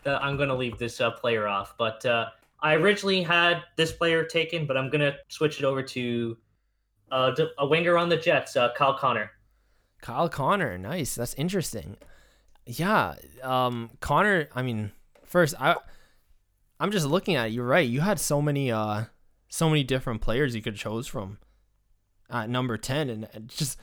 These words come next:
Speaker 2: when you say that, just at number ten, how many star players are still available? Um, <laughs> it's crazy.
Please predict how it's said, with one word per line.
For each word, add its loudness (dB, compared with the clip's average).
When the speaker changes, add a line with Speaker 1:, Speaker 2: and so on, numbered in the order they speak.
Speaker 2:
when 2
you 4
say 0
that, 2
just -4
at -4
number -2
ten, -4
how -2
many -2
star -2
players -2
are -6
still -4
available? -8
Um, -8
<laughs> -20
it's -4
crazy. -2